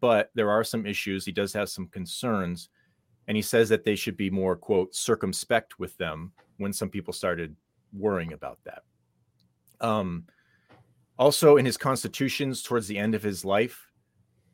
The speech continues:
there was a battle that started to rage where people were accusing an, an Alumbrado infiltration in the Jesuits. And you could tell that he was really kind of,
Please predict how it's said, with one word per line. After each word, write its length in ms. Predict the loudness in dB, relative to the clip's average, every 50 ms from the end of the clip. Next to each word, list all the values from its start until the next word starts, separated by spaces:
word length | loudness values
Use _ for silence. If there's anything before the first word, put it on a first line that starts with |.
| _ _ -6
there 220 | 0 2 2 4
was 560 | 4 6 6 6 6 4 2 -4 -6 -8 -10 _ _ _ _ -6
a 80 | -6 -2
battle 360 | 2 2 4 4 4 2 2
that 140 | 0 0 0
started 320 | 2 2 2 2 2 0
to 80 | -2 -4
rage 480 | -2 0 0 0 0 0 -2 -4 -8
where 80 | -10 -8
people 300 | -8 -8 -8 -6 -4 -4
were 100 | -2 -4
accusing 420 | -4 -4 -6 -6 -4 -4 -4 -6
an, 80 | -6 -8 -10 _ _ _ -12
an 100 | -8 -6
Alumbrado 640 | -4 -2 -2 -2 -2 -2 -2 0 0 0 -2 -2 -6
infiltration 580 | -8 -10 -10 -10 -8 -6 -6 -6 -6 -6 -6
in 60 | -6 -6
the 60 | -6
Jesuits. 640 | -6 -6 -6 -6 -6 -6 -6 -6 -8 -10 -14 -16 _ _ _ _ _ _ _ _ _ _ _ -8
And 100 | -4 -4
you 80 | -2 -2
could 160 | -2 -4 -6 _ _ _ _ _ -6
tell 260 | 0 4 4 6 6
that 140 | 6 4 2
he 120 | 0 -2
was 380 | -2 0 -2 -2 -4 -6 -12 -14 _ _ _ _ _ _ _ _ _ _ _ _ _ _ _ _
really 320 | -8 -4 0 0 2 0 0
kind 200 | -2 -2 -2 -2
of, 120 | -4 -6